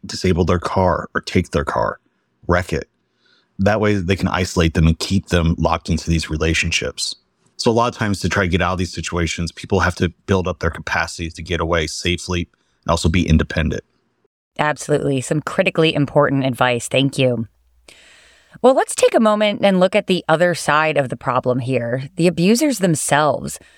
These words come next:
Speaker 2: What can you tell us about how and why some people become abusers?
Speaker 1: Well, abuse is a learned behavior. Of course, no one's born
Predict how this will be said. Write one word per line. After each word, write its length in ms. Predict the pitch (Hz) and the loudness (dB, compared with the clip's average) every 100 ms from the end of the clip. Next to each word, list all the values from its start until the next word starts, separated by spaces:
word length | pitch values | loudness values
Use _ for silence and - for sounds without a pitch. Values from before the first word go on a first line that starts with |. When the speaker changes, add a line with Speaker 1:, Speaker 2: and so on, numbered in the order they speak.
| _ _ - | _ _ 0
Speaker 2:
What 180 | 220 - | 2 2
can 140 | 381 | -4
you 100 | 392 | -4
tell 220 | - 202 | 0 2
us 160 | 208 - | 2 0
about 240 | 208 185 | 0 0
how 520 | 156 - 170 180 196 | -2 2 4 4 4
and 240 | 196 185 160 | 4 2 2
why 460 | 151 156 170 175 | 4 4 4 0
some 280 | 180 - 151 | 0 0 0
people 360 | 143 151 165 165 | 0 0 2 2
become 440 | 165 - - 226 | 0 0 2 4
abusers? 720 | 220 131 127 - - - - - _ _ _ | 2 0 -6 -6 -6 -6 -8 -12 _ _ _
Speaker 1:
Well, 420 | 110 113 110 - _ _ _ | 0 0 -2 -8 _ _ _
abuse 380 | 98 107 131 139 | 0 4 4 4
is 100 | 120 | 4
a 80 | 107 | 4
learned 300 | 87 95 92 | 4 4 4
behavior. 580 | 87 80 78 - - - _ - | 2 2 0 -2 -10 -12 _ -4
Of 60 | |
course, 220 | - 104 - | -2 0 2
no 140 | 107 | 2
one's 220 | 113 104 | 2 0
born 640 | - _ - 101 90 85 | -4 _ 2 4 4 2